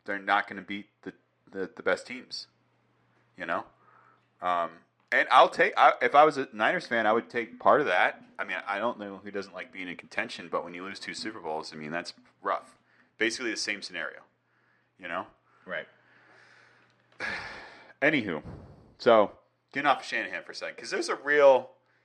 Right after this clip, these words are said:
Speaker 1: there's a, there's a real storyline in this game, right? So I mentioned, okay, uh, what, five hundred yards total offense for San Francisco, roughly. It wasn't that many.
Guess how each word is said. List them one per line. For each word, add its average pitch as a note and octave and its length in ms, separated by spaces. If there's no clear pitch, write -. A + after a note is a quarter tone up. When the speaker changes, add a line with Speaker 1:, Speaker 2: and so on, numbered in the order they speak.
Speaker 1:
there's D3+ 140
a, B2+ 120
there's D#3+ 140
a C#3+ 60
real B2+ 180
storyline F#2 520
in F2+ 80
this E2 160
game, C#2 200
right? E2 240
So G#2+ 160
I G#2+ 80
mentioned, B2 520
okay, F#2 240
uh, E2+ 360
what, - 240
five G2+ 260
hundred G#2 200
yards F#2+ 500
total F2 240
offense E2+ 380
for E2+ 140
San E2 180
Francisco, - 500
roughly. F#2+ 420
It A2+ 80
wasn't F2+ 280
that C#2+ 80
many. D2 160